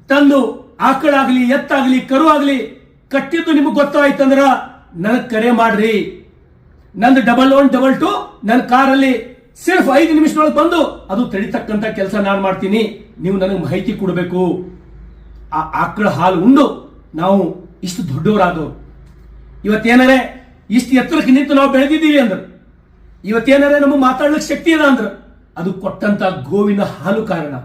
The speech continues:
ಅದಕ್ಕೆ ನಾವು ಯಾವತ್ತೂ ದ್ರೋಹ ಬಗೆಯಬಾರ್ದು. ಸಮಸ್ತ ಎಲ್ಲ ನನ್ನ ಆತ್ಮೀಯ ಸ್ನೇಹಿತರಿಗೆ, ಕಾರ್ಯಕರ್ತರಿಗೆ ಕೈ ಜೋಡಿಸಿ ವಿನಂತಿಯನ್ನ ಮಾಡ್ತೇನೆ. ಬಸವ ಕಲ್ಯಾಣ ನೆಲದಲ್ಲಿ ಗೋವಿನ ರಕ್ತ ಹರಿಲಿಕ್ಕೆ ಯಾವುದೇ ಕಾರಣಕ್ಕೂ ಬಿಡಲ್ಲ.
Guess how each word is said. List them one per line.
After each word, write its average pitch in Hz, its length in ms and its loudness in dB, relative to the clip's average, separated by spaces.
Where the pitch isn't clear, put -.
ಅದಕ್ಕೆ 180 240 -6
ನಾವು 180 140 0
ಯಾವತ್ತೂ 175 640 -4
ದ್ರೋಹ 170 280 -2
ಬಗೆಯಬಾರ್ದು. 165 840 -4
ಸಮಸ್ತ 240 440 0
ಎಲ್ಲ 247 340 4
ನನ್ನ 247 200 4
ಆತ್ಮೀಯ 226 440 -2
ಸ್ನೇಹಿತರಿಗೆ, 226 880 0
ಕಾರ್ಯಕರ್ತರಿಗೆ 240 1000 0
ಕೈ 269 200 4
ಜೋಡಿಸಿ 294 280 4
ವಿನಂತಿಯನ್ನ 262 380 0
ಮಾಡ್ತೇನೆ. 247 680 0
ಬಸವ 220 300 -2
ಕಲ್ಯಾಣ 254 420 2
ನೆಲದಲ್ಲಿ 247 680 0
ಗೋವಿನ 277 540 4
ರಕ್ತ 247 280 -6
ಹರಿಲಿಕ್ಕೆ 262 560 -2
ಯಾವುದೇ 262 280 0
ಕಾರಣಕ್ಕೂ 262 380 -4
ಬಿಡಲ್ಲ. 247 360 -2